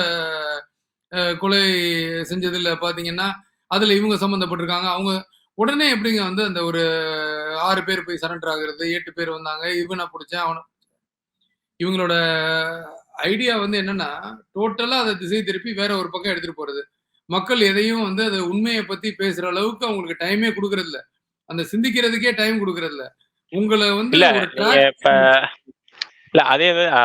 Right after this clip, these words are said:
Speaker 2: ஆர் எஸ் பாரதி அவர்கள் நீங்க வழக்குல சொல்றப்பயே அவர் உங்க மேல ஒரு குற்றச்சாட்டு வச்சிருக்காரு, இது வழக்கு போடலாம். But, அ, நிச்சயமா நான் ஒரு சின்ன பையன் நினைச்சீங்களா, அ, ஆர் எஸ் பாரதி அவர்கள் அப்படி சொன்னதை இனிமே என்னோட சுயரூபத்தை பாப்பீங்க அப்படிங்கிறது ஒரு,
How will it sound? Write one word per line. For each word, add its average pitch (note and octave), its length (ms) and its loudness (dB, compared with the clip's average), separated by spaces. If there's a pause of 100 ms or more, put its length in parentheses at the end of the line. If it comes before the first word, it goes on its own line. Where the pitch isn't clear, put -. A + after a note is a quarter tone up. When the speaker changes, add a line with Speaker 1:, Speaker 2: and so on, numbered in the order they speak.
(100)
Speaker 2:
ஆர் B2 200 6
எஸ் C#3 120 -4
பாரதி C#3 220 2
அவர்கள் C3 260 4
நீங்க A#2+ 140 2
வழக்குல C3 240 6
சொல்றப்பயே A#2+ 540 4 (920)
அவர் D3 240 8
உங்க D#3 140 2
மேல F3+ 180 6
ஒரு F3 120 0
குற்றச்சாட்டு D#3+ 520 2
வச்சிருக்காரு, B2+ 500 6 (420)
இது F3+ 180 6 (100)
வழக்கு D3+ 320 4
போடலாம். A#2+ 340 2 (220)
But, G3+ 200 4
அ, F3 120 6 (300)
நிச்சயமா G3 460 4
நான் F3 260 6
ஒரு D#3 180 0 (260)
சின்ன D#3 240 -2
பையன் D#3 320 6
நினைச்சீங்களா, C3 520 6 (240)
அ, B2 120 2 (520)
ஆர் B2+ 200 6
எஸ் C#3 100 -4
பாரதி C3+ 180 4
அவர்கள் B2 200 4
அப்படி A#2 140 -8
சொன்னதை C3+ 340 4 (360)
இனிமே E3 380 4
என்னோட D3+ 280 4 (220)
சுயரூபத்தை E3 720 6
பாப்பீங்க C#3+ 500 4
அப்படிங்கிறது C#3 600 4 (400)
ஒரு, G3 160 10